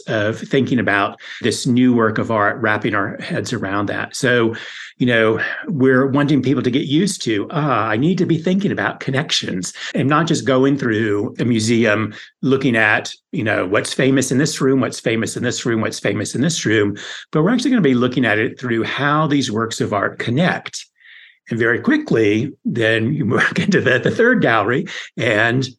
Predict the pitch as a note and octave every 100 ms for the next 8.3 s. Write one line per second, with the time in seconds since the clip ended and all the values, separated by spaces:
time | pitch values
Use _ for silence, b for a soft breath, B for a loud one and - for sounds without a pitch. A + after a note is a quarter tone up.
0 | - B2+ B2 D#3+ A#3+ G#3+ A2 F2 - B2+
1 | A2 G2+ G#2 A2+ B2+ A2 - A#2+ G#2+ -
2 | A2 - A2 A2 A#2+ C#3+ F3 F3+ D3+ A2
3 | A2 - A#2+ A2+ G#2 A2 A2 G#2+ B B
4 | B - A2 G#2+ A#2 B2+ C#3 - B2 A2
5 | A#2 A#2+ A2 G#2 G2+ A#2 G2 - - -
6 | A2 G#2+ G2+ G#2 G#2 G#2 - A2+ G#2 G2+
7 | G#2 G2 G2 G2+ G#2 A2+ A#2 A3+ A3+ -
8 | - F2+ F2